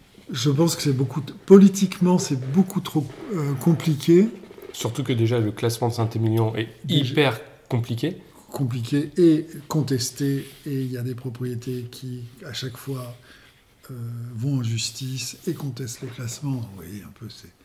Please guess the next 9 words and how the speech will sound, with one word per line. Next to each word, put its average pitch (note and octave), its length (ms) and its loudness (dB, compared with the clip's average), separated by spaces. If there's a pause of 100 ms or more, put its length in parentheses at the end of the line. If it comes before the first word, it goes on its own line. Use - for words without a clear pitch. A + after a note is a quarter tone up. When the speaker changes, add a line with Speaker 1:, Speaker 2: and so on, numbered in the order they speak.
(420)
Speaker 1:
c'est - 160 -20
une B2+ 60 -12
Speaker 2:
Alors G2+ 80 -8
Speaker 1:
sorte B2 120 -6
Speaker 2:
oui, - 60 -2
Speaker 1:
de A2+ 60 -2
Speaker 2:
rajoutez G#2+ 420 0
ça. A2+ 300 0 (560)
Speaker 1:
Non, D3 200 0